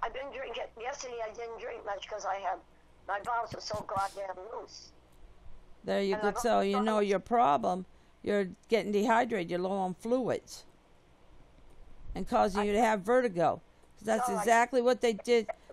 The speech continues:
Speaker 2: So now you remembered it. You must remember what the doctor had you do. She wouldn't let you leave. She brought in wa-, bottle at the bottle at the bottle. It said, "Drink it, drink it, drink it."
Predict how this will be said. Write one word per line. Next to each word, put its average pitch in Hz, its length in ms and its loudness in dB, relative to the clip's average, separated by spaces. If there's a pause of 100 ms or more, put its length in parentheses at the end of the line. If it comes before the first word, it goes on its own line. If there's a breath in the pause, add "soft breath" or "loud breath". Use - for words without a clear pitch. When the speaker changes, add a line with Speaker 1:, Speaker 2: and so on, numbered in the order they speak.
(260)
Speaker 2:
So 254 180 -4
now 254 280 6
you 262 200 2
remembered 254 580 4
it. 196 100 4
You 214 120 2
must 233 280 2
remember 240 440 4
what 208 180 4
the 208 80 0
doctor 208 420 2
had 190 140 -2
you 190 80 -6
do. 214 280 4 (480 soft breath)
She - 200 2
wouldn't 220 220 2
let 226 140 4
you 233 140 4
leave. 208 240 4
She 226 200 -4
brought 208 300 6
in 190 140 0
wa-, 220 200 4
bottle 233 460 8
at 190 160 0
the 208 60 -2
bottle 202 300 4
at 196 120 0
the 196 80 -4
bottle. 196 340 2
It - 80 -6
said, 156 220 -8
"Drink 208 280 -2
it, - 140 -10
drink 180 260 -4
it, - 140 -12
drink 156 300 -2
it." - 100 -18